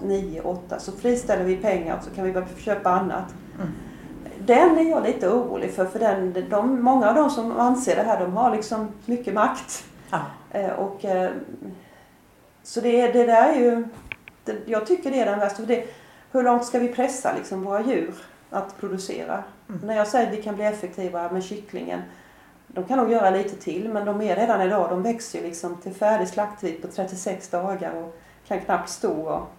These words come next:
Speaker 1: ja,
Speaker 2: Mm.
Speaker 1: det är så vi vill ha det. Men det är bra för klimatet.
Speaker 2: Ja. <laughs>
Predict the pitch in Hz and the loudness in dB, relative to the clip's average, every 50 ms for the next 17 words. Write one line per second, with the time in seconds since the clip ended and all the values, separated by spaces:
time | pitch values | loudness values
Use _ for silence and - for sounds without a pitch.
0 | - - - - - _ - 92 - - - - - - - - - 185 165 196 | -20 -20 -20 -20 -12 _ -4 -4 -4 -4 -10 -18 -20 -20 -20 -16 -10 -6 -4 0
1 | 214 214 214 - 254 196 196 190 196 208 247 254 202 185 196 233 233 - - - | 0 0 2 0 0 -2 0 -2 -2 -2 0 0 0 -2 -2 -6 -10 -14 -20 -20
2 | _ _ _ _ _ - - _ _ _ - 214 220 214 220 240 214 214 - - | _ _ _ _ _ -20 -20 _ _ _ -4 -2 0 2 4 4 4 4 2 -2
3 | - 254 247 233 202 - - - 233 233 - - - - - - - - - - | 0 2 4 4 2 2 -2 -8 -10 -10 -12 -18 -20 -20 -20 -20 -20 -18 -6 -4
4 | 202 196 - - - - - - - 302 | -4 -4 -4 -6 -14 -18 -20 -6 -4 -2